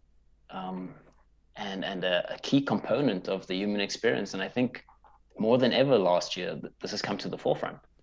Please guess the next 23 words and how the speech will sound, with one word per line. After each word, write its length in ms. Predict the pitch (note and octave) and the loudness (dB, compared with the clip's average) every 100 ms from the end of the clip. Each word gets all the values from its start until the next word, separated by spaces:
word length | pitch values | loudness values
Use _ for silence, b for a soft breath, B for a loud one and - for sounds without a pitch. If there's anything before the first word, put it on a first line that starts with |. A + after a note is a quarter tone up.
| b b b b _ _ | b b b b _ _
Um, 400 | - F#2 F2 F2+ - _ _ _ _ _ _ _ - | -12 -10 -8 -10 -14 _ _ _ _ _ _ _ -2
not 160 | B2 | 4
only 360 | C3+ C3+ C3+ B2+ | 6 8 6 4
does 260 | A2+ A2+ - | 2 -2 -2
the 80 | |
art 240 | - A2+ A#2 | 0 2 4
allow 240 | G#2 F#2 | 4 4
your 160 | A2 G2+ | 4 2
mind 400 | F#2+ F#2+ A2 A2 | 2 2 2 0
to 120 | G#2 | 0
escape 520 | F#2 - - G#2 G#2+ | 0 0 2 2 2
your 100 | A2 | 0
reality 500 | F#2+ F2 F2+ - - F#2+ | 2 4 4 4 2 -2
briefly, 460 | G2+ C3+ F#2 A2 - _ _ _ _ - | -2 -2 -2 -6 -8 _ _ _ _ 0
but 120 | G2 | 2
it 100 | G#2 | 4
also 680 | - A2 A2 G#2 G2+ G2+ G2 - | 2 -2 0 2 2 0 -4 -8
opens 280 | - G#2 A2 | -8 -2 0
up 140 | G#2 - | 0 0
these 160 | F#2+ - | -2 0
synapses 560 | G#2+ A2+ A2 - G2 | 2 4 2 0 -4
in 80 | F#2+ | -4
your 80 | F#2 | -4